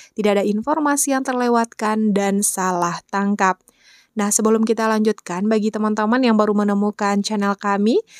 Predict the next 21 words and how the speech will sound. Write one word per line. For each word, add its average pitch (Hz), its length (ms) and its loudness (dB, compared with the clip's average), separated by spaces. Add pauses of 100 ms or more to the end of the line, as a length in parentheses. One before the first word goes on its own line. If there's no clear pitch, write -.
(140)
jangan 202 320 2
lupa 202 240 2
untuk 202 240 -2
di-subscribe, 208 720 0
nyalakan 240 480 0
juga 214 400 0
lonceng 220 640 0
notifikasinya, 196 1120 -2 (320)
agar 190 400 0
tidak 190 240 -6
ketinggalan 190 400 -2
updatean 202 560 0 (320)
seputar 240 400 -2
informasi 277 560 0
program 240 480 0
Kartu 240 320 -4
Prakerja, 214 720 -2
bantuan 190 400 0
sosial 202 400 -4
dari 196 240 0
pemerintah, 214 800 0